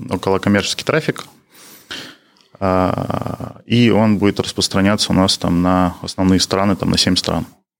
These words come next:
И мы сейчас как бы полностью погружаемся в его создание, и там женские проекты мы, например, сейчас продаём, ну, не видим больше интереса в этом.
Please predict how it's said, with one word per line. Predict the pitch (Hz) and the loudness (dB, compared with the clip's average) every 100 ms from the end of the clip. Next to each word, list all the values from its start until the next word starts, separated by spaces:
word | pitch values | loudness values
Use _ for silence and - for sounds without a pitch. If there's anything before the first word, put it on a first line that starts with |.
| _ | _
И | - | -2
мы | 98 | 0
сейчас | 90 - | 2 0
как | - 90 | -2 -2
бы | 87 | -4
полностью | - 95 92 - | -2 -2 -2 -4
погружаемся | 87 95 92 113 107 87 | -6 -4 0 0 2 0
в | 87 92 | -2 0
его | 95 90 | 0 2
создание, | 92 87 95 117 98 90 - | 2 2 2 4 4 2 0
и | 92 90 90 - | -6 -8 -14 -8
там | 90 85 | -2 0
женские | 87 95 - | 2 0 -2
проекты | - 90 - | -4 -4 -4
мы, | 87 | -8
например, | 82 87 87 | -8 -6 -4
сейчас | - - | -4 -2
продаём, | 92 95 147 190 185 _ _ _ | -2 0 2 2 0 _ _ _
ну, | 123 127 | -10 -6
не | 98 | 2
видим | 101 92 | 4 4
больше | 90 87 - | 2 0 0
интереса | 87 - 90 90 | 0 0 0 0
в | |
этом. | 87 87 | 2 0